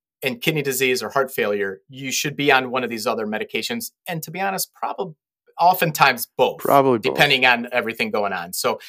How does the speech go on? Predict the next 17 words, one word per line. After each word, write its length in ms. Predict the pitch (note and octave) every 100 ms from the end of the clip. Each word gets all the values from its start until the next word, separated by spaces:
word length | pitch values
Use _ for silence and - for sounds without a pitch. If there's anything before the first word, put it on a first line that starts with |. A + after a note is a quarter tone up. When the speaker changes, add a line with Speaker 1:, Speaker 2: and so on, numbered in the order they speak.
| - C3+
Speaker 1:
unfortunately, 560 | C3+ A3 G#3 D3+ B2+
these 220 | B2+ B2
medications 500 | B2+ A#2 - A#2 G#2+
still 260 | - - G#2+
are 220 | G2+ F#2 -
kind 120 | A#2 G2
of 80 |
expensive, 560 | F#2+ - - F#2 - E2
but, 240 | G2 F2 -
um, 220 | G2 F2+ - - _ _ -
the 60 |
G 260 | G#2+ - D3+
L 120 | C#3+
P 160 | C#3 C3+
one 540 | A#2+ A#2+ A#2+ A#2 A2 _ _ _ _ _ _
receptor 480 | C3+ - A#2+ - A#2+ B2+
agonists, 840 | A2+ A2+ A2 A2+ - - - -